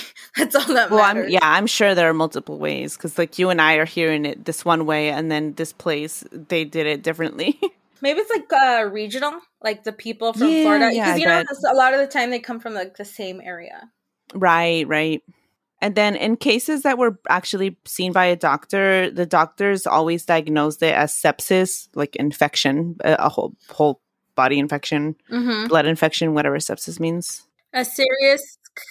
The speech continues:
Speaker 1: condition resulting from a presence of harmful microorganisms in the blood or tissue.
Speaker 2: Ah, okay, yeah, yeah.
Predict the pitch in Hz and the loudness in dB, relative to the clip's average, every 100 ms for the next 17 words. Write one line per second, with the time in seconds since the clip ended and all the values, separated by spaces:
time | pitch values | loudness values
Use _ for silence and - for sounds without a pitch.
0 | - - 285 247 240 240 - 220 220 214 | -16 -2 0 2 2 2 -2 -4 -2 -4
1 | 208 202 208 214 214 202 202 - 233 220 | -2 -4 -4 -8 -6 -6 -8 0 2 4
2 | 226 226 233 226 - 196 190 202 208 208 | 0 -2 -4 -4 -4 -6 -2 -2 -2 -4
3 | 220 208 190 190 202 196 196 202 180 180 | -6 -2 -4 -4 -6 -6 -6 -6 -8 -12
4 | - 175 175 175 190 - 185 170 - 190 | -12 -12 -12 -16 -18 -14 -8 -8 -2 0
5 | 196 214 - 185 - - - - - _ | 2 0 -6 -10 -8 -8 -12 -14 -18 _
6 | _ _ _ 196 202 170 160 - 151 147 | _ _ _ 2 4 4 0 -4 -2 -2
7 | 139 120 | -2 -6